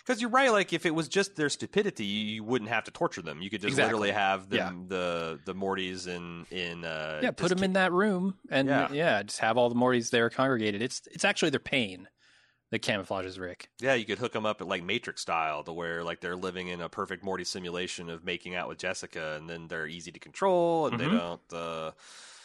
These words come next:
Speaker 1: but, but, yeah, that's, I don't see anything wrong with
Speaker 2: The,
Speaker 1: that
Speaker 2: the thing
Speaker 1: theory.
Speaker 2: wrong with it is they're obviously just making a fucking joke. <laughs>
Speaker 1: Well, but here's the thing. It's like, okay, like, let's take it, let's take it, let's try to take it serious, though.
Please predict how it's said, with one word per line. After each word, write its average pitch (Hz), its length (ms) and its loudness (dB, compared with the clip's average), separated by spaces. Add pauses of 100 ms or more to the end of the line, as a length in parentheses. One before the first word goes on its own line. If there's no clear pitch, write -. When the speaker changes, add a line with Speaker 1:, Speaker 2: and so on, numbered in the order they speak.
(160)
Speaker 1:
but, 104 180 -2 (100)
but, 107 160 -4 (180)
yeah, 131 300 -4
that's, - 460 -2 (280)
I 113 140 -8
don't 139 340 0
see 135 300 -6
anything 139 520 -4
wrong 131 520 2
with 127 100 -2
Speaker 2:
The, 160 60 4
Speaker 1:
that 160 180 0
Speaker 2:
the 135 140 2
thing 139 180 4
Speaker 1:
theory. 110 100 4
Speaker 2:
wrong 104 140 6
with 95 140 0
it 95 80 0
is 98 320 -6
they're 110 140 4
obviously 101 360 0
just - 140 -8
making 92 260 -4
a - 40 -12
fucking - 320 -10
joke. 98 420 -2
<laughs> - 640 -14
Speaker 1:
Well, 180 120 6
but 196 200 6
here's 226 200 4
the 190 60 0
thing. 247 220 2
It's 196 100 0
like, 156 120 4
okay, 147 260 4
like, 131 160 6
let's 151 200 2
take 156 160 2
it, 120 80 2
let's 147 160 0
take 180 140 2
it, 156 60 0
let's 170 160 0
try 226 140 4
to 190 60 -2
take 190 160 2
it 170 80 -2
serious, 170 400 4
though. 82 380 -2